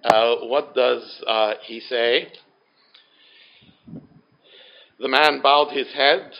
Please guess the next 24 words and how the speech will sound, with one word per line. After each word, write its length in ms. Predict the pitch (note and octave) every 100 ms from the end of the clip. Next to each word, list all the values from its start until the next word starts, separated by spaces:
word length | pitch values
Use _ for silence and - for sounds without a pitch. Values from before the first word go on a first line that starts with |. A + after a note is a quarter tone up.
| -
uh, 60 | B2+ A2+ -
and 340 | C3 B2 B2 A2+
worshiped 720 | A2 C#3 F3 - B2+ - -
the 80 | A#2
Lord, 520 | A2 A#2+ B2+ D#3+ E3
and 160 | C3+ B2+
he 140 | B2
said, 520 | B2 D3 D#3+ - -
Blessed 720 | - A#2+ D#3 E3 E3+ E3 - -
be 560 | C#3 D3 D#3 F3+ - - - - - _ G#2+
"The 140 | A#2 B2
Lord 640 | B2+ D3 D#3+ D#3+ D#3+ D#3+
God 540 | C3+ C3+ B2+ C3+ D3 -
of 160 | B2 A#2
my 180 | A2 A2
master 640 | A#2 B2+ C#3 - - C3 -
Abraham, 600 | C3 C3 G#2+ G2+ F2 - _ - - _
who 160 | C3 B2+
has 320 | C3 A2+ -
not 400 | B2 C#3+ D#3+ - _ _ -
left 640 | A2 C3 C3+ - - - - _
destitute 800 | C3+ D3 - - - G2+ G2 G#2
my 200 | A2 A#2
master 720 | A#2 C#3 B2 - - G#2 A2